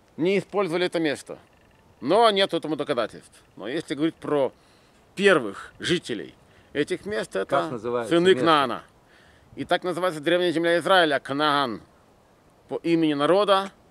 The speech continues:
Speaker 1: который здесь проживал. Приходят евреи,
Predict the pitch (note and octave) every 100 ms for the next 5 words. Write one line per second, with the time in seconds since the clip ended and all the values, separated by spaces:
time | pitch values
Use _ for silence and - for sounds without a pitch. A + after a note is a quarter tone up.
0 | _ _ _ - C#3 C#3+ C#3+ C3 C3+ D3+
1 | D3 D3 A2 D2+ - - _ _ _ _
2 | _ _ _ - _ _ _ _ _ _
3 | _ _ _ _ - G#2 - C#3+ D#3+ F#3+
4 | G#3 E3 G#2